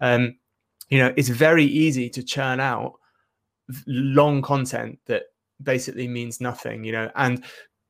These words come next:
you know, while I think you need to be careful about the things Google tells us, because some, they've, they've sometimes phrased things very tactfully, and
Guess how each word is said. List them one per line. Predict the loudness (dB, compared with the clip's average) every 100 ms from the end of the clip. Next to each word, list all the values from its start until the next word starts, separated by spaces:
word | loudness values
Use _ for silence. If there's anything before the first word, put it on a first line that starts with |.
| _ _ _ -2
you |
know, | 0 4
while | 6 6 6
I | 4
think | 2 0 -4 -6
you | -2
need | -2 -4
to | -6
be | -6
careful | -4 0 0 -2 -4 -4 -4 -8 _ _
about | -6 0 2 2 -4 _ _ _
the | -2 -2
things | 2 0 0 -2
Google | 0 0 0 -4
tells | -2 0 0 2
us, | 0 0 -4
because | 0 0 0
some, | -2 -2
they've, | 0 2 0 -2 -12 _
they've | 0 0 0
sometimes | -8 -6 -8
phrased | -10 -2 0 2 0 -4
things | -8 -8 -12
very | -2 2 4 4 2 -2
tactfully, | -4 -8 -8 -12 -6 -2 -2 -4 _ _ -20 -12 -4
and | -2 -2 -6 -10 -16